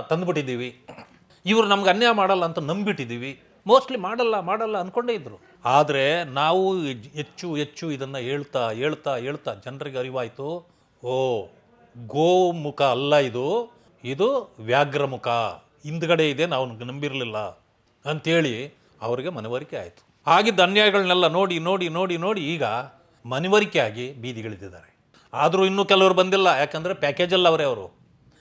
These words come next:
ಅವರೆಲ್ಲ ಇನ್ನೂ ಪ್ಯಾಕೇಜಲ್ಲಿ ಅವರೇ. But ಅರ್ಥ ಮಾಡ್ಕೊಳ್ಬೇಕು, ನನ್ನ ಸ್ವಂತ ವಿಷಯ ಮುಖ್ಯ ಅಲ್ಲ, ಸಮುದಾಯದ ಮು-, ವಿಷಯ ಮುಖ್ಯ, ನಾನು ಮಾಡೋ ತಪ್ಪಿಂದ ಸಮುದಾಯ ಅನ್ಯಾಯ ಆಗ್ಬಿಡ್ತದೆ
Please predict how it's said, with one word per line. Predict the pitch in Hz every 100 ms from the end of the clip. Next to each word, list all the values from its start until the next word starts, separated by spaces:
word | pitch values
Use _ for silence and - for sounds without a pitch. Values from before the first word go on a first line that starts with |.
| _
ಅವರೆಲ್ಲ | 131 170 269
ಇನ್ನೂ | 202 240
ಪ್ಯಾಕೇಜಲ್ಲಿ | 208 196 208 190 151
ಅವರೇ. | 113 95
But | 110 196 - _ _ _ -
ಅರ್ಥ | 120 147
ಮಾಡ್ಕೊಳ್ಬೇಕು, | 135 117 123 113 113 175 233 247 _ _ _ _ -
ನನ್ನ | 151 165
ಸ್ವಂತ | 156 151 160 160
ವಿಷಯ | 170 160 175
ಮುಖ್ಯ | 151 143 - 151
ಅಲ್ಲ, | 135 143 180 214 - _ _ -
ಸಮುದಾಯದ | 143 160 165 165 160
ಮು-, | 147 143 127 113
ವಿಷಯ | 120 - 135
ಮುಖ್ಯ, | 127 120 135 131 165 - _ _
ನಾನು | 127 147 175 185
ಮಾಡೋ | 175 196
ತಪ್ಪಿಂದ | 190 170 - 175 165
ಸಮುದಾಯ | - 156 185 190
ಅನ್ಯಾಯ | 180 156 165 160
ಆಗ್ಬಿಡ್ತದೆ | 147 143 147 131 139 113 -